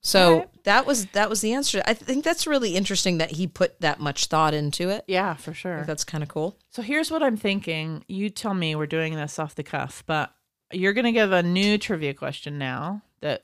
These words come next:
Speaker 2: will be answered over the weekend probably.
Speaker 1: Uh-huh.
Speaker 2: And next, uh, the next Shrink Chat show, we'll give the answer. And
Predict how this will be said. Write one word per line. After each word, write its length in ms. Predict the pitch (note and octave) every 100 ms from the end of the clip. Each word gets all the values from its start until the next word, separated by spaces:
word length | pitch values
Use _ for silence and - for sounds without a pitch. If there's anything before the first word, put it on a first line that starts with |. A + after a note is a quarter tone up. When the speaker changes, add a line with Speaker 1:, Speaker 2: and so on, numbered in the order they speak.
| -
Speaker 2:
will 160 | D3+
be 200 | C#3+ D3+
answered 500 | C3+ C#3 - D3 C#3+ - - -
over 240 | D#3 C#3+
the 100 | C3+
weekend 380 | B2+ A#2 B2 C3+
probably. 460 | C#3+ C3+ C#3+ E3 G3
Speaker 1:
Uh-huh. 240 | E3 E3 F#3+ G3+
Speaker 2:
And 520 | - E3 D#3+ D#3 D#3 - -
next, 460 | D#3 C#3+ - - - -
uh, 260 | D#3 C#3+ C3
the 80 |
next 460 | F#3 A#3+ - - -
Shrink 280 | - D#3+ C#3
Chat 260 | D#3 C3+ -
show, 460 | D#3 C#3+ C#3 C#3 - - - - _
we'll 100 | D#3+
give 140 | D3+ D3
the 160 | D3+
answer. 480 | D3 C#3 C#3 D3 C#3+ -
And 160 | E3